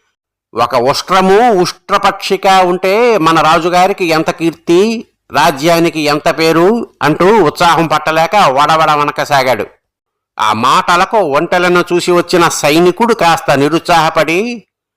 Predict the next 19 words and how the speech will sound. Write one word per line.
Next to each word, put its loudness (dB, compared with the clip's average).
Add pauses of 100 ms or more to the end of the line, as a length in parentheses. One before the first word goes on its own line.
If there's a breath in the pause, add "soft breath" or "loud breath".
(560)
"అయ్యా, 0 (640)
ఆ 0
ఒంటెలు 0
నాలుగు 0
తాళ్లతో 0 (120)
చెట్లకు -4
కట్టివేయబడి 0
ఉన్నాయి. 0 (680)
ఆ 0
మాట 0
చెప్పాను, -4 (320)
మీరు 0
సరిగ్గా 0
విన్నట్లు 0
లేదు. -6 (480)
వాటికి -4
యజమానులు 2
ఎవరో 2
ఉన్నట్లుంది" -2